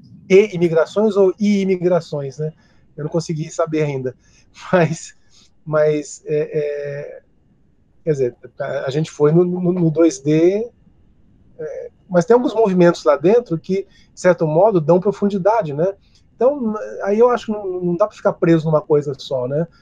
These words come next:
A gente pode colocar efeitos de três D, mesmo quando o predominante é dois D. E vice-versa, né? No Cubo, que eu fiz com o Gilberto Prado, o predominante era o três D, mas a leitura era na face do Cubo, que era dois D, né? Então, o,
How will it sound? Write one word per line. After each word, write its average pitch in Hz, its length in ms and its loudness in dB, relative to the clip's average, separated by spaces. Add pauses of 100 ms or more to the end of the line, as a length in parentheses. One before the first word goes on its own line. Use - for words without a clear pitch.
(160)
A 135 80 -6
gente 156 180 -12
pode 190 240 4
colocar 175 260 2
efeitos 160 400 -2
de 143 100 -6
três 156 320 -6
D, 190 280 4
mesmo 190 280 2
quando 185 440 0
o 160 60 -4
predominante 165 760 2
é 156 100 2
dois 147 300 -6
D. 131 260 -8 (400)
E 160 80 0
vice-versa, 214 640 0
né? 151 300 -2
No 151 120 -2
Cubo, 185 420 0 (380)
que - 60 -6
eu 151 40 -4
fiz 160 160 -6
com - 60 -14
o 156 40 -6
Gilberto 160 280 4
Prado, 185 300 2
o 214 40 -2
predominante 202 560 0
era 151 100 0
o 151 60 -4
três 156 340 -8
D, 175 380 -2 (300)
mas 175 180 2
a 190 60 4
leitura 190 560 2
era 190 200 0
na 185 140 -2
face 175 300 -4
do 170 100 -6
Cubo, 196 300 -8
que 247 80 -6
era 233 120 -2
dois 143 220 -6
D, 143 220 -10 (380)
né? 156 220 -8 (200)
Então, 202 140 0
o, 226 380 -6